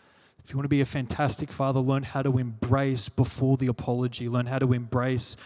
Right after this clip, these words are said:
before you're proven right. To really care that much about the future that you don't need to be right. And the last one,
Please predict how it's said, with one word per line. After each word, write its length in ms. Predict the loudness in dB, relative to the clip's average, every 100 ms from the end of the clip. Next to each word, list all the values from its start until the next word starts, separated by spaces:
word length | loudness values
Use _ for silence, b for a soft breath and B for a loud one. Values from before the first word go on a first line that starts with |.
| B
before 340 | 0 4 4
you're 160 | 6 4
proven 420 | 2 0 2 2
right. 520 | 0 -2 -4 -10 -14 -16 _ b b b b b b b b b
To 120 | -4
really 520 | 0 4 4 4 2 0
care 300 | 0 0 0
that 240 | -2 -4
much 240 | -4 -4
about 200 | -2 -2
the 80 | -2
future 400 | -4 -2 -2 -2
that 80 | -6
you 100 | -2
don't 220 | 0 -2
need 180 | -2 -4
to 80 | 0
be 120 | 2
right. 280 | 2 2 -2 -6
And 100 | -6
the 60 |
last 400 | -4 -4 -4 -4
one, 280 | -6 -6 -8